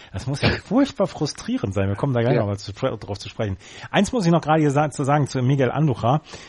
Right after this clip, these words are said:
Speaker 1: Miguel Andujar hat es geschafft, äh, vor seinem vierundzwanzigsten Geburtstag einen,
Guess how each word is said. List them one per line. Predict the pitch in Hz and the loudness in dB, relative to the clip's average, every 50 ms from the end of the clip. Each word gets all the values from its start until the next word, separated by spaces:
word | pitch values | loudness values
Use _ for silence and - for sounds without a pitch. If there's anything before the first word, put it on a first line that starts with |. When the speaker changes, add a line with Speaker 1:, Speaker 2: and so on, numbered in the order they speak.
| - - | -10 -2
Speaker 1:
Miguel | - 127 160 190 175 | 0 2 2 2 2
Andujar | - 156 180 196 160 - - - 123 120 110 - | 2 2 4 4 2 2 2 2 2 2 0 -2
hat | - 131 139 - | -2 -4 0 0
es | 151 131 - | 0 -2 -2
geschafft, | 135 123 - 139 147 156 - - - _ _ _ | -2 -2 0 2 0 0 -2 -8 -20 _ _ _
äh, | - 131 123 120 117 117 113 | 0 2 4 4 4 4 2
vor | - - - - - 214 233 214 156 | -2 -4 -10 -8 -2 2 2 2 4
seinem | 120 135 135 139 139 131 131 | 4 4 4 4 6 4 2
vierundzwanzigsten | - - 165 165 156 139 - 143 135 120 117 - - - 131 127 123 | 2 2 2 2 2 2 0 0 -2 -2 -4 -6 -4 -2 0 0 2
Geburtstag | 110 123 113 104 123 135 147 139 - - 139 131 127 120 - - | 0 -2 -2 0 0 0 0 0 -2 0 2 2 2 2 -2 -6
einen, | 87 107 117 123 120 117 113 110 107 | -4 -2 0 2 2 4 4 4 2